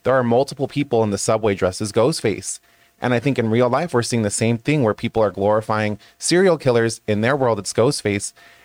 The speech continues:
Actually, this Sunday morning, on the fifth, um, I'm gonna be going to Santa Monica 'cause they're having a Scream experience. It's a walkthrough exhibit with all the props, all the costumes.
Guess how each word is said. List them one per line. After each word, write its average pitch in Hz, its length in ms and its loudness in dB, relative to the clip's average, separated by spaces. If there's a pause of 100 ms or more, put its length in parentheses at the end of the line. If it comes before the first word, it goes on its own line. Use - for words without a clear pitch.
Actually, 147 320 0
this 147 160 0
Sunday 139 300 2
morning, 120 480 0 (400)
on 113 160 0
the 110 80 0
fifth, 170 480 0 (500)
um, 123 260 2
I'm 123 120 0
gonna 143 120 2
be 139 60 4
going 139 240 2
to 131 160 -2
Santa 123 240 -2
Monica 131 400 0
'cause 117 140 -2
they're 110 100 0
having 120 300 0
a 104 180 0 (400)
Scream 147 460 2
experience. 123 720 0
It's - 100 -10
a 117 40 4
walkthrough 120 420 0
exhibit 104 320 -2
with 107 120 0
all 101 120 -2
the 92 60 -4
props, 131 420 0
all 104 100 2
the 104 80 -2
costumes. 135 640 0